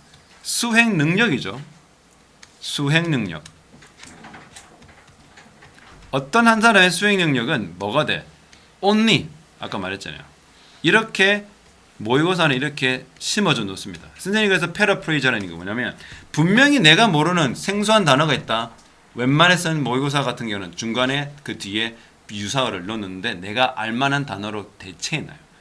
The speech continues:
그것이 패러프레이즈. 영어를 잘하는 친구들이, 등급이 높은 친구들 모의고사가 어떤 거냐면 내가 좀 모르는 단어가 있어. 근데 밑에 보니까 비슷한 단어가 있는 거야. 아, 이건 알아. 근데 그거를 몰라도 밑에 것만 알아도 문제가 풀려요.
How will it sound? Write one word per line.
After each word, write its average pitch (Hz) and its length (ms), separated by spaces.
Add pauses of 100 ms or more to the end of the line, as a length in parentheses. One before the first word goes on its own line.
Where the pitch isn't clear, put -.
그것이 131 320
패러프레이즈. 110 520 (1080)
영어를 151 320
잘하는 139 300
친구들이, 143 440 (380)
등급이 143 320
높은 147 280
친구들 120 360
모의고사가 110 500
어떤 90 200
거냐면 104 400 (360)
내가 165 140
좀 190 160
모르는 160 240
단어가 170 300
있어. 110 340 (240)
근데 180 160
밑에 196 180
보니까 160 460
비슷한 143 280
단어가 143 200
있는 104 200
거야. 87 220
아, 160 120
이건 202 220
알아. 98 260 (320)
근데 147 140
그거를 196 420
몰라도 143 560
밑에 170 320
것만 131 240
알아도 113 300
문제가 92 340
풀려요. 85 320